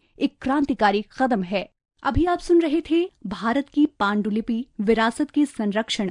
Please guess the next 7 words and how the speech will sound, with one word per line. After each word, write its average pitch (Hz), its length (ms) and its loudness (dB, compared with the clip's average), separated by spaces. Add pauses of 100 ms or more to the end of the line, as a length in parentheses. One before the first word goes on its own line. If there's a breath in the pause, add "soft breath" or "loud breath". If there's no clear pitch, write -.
(140)
और 254 260 0 (160)
डिजिटलीकरण 240 840 0
के 226 200 -2
लिए 214 240 -2
प्रथम 233 540 -2
ज्ञान 208 420 -2
भारतम 196 640 -6